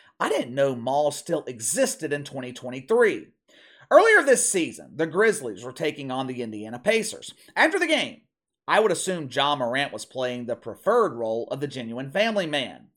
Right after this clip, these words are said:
What was his entourage doing? <sighs> They were once again fucking with security guards.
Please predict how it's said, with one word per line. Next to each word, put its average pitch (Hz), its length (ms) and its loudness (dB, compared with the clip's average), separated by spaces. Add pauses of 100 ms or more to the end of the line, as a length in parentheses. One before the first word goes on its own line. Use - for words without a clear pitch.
(260)
What 202 160 2
was 202 120 2
his 170 200 -4 (120)
entourage 233 680 0
doing? 285 500 0 (1400)
<sighs> - 40 -14 (1600)
They 254 140 -2
were 180 160 0
once 175 360 -4
again 170 640 -2 (380)
fucking 202 480 4
with 220 140 4
security 247 560 4
guards. 143 680 4